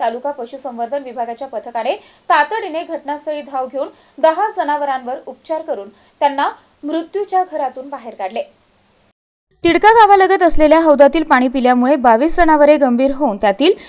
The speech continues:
बारा जणांचा मृत्यू झाल्याची घटना घडली आहे. यामध्ये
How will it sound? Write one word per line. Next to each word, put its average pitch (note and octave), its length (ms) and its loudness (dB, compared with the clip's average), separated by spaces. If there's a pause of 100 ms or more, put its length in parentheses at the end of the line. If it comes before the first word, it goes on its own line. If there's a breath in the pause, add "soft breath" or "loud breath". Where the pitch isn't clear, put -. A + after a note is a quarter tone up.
(200 loud breath)
बारा C#4+ 380 8
जणांचा C#4 480 2
मृत्यू C4+ 360 -2
झाल्याची C#4+ 400 -2
घटना C4 280 0
घडली A3 260 0
आहे. - 340 -2
यामध्ये A#3 340 6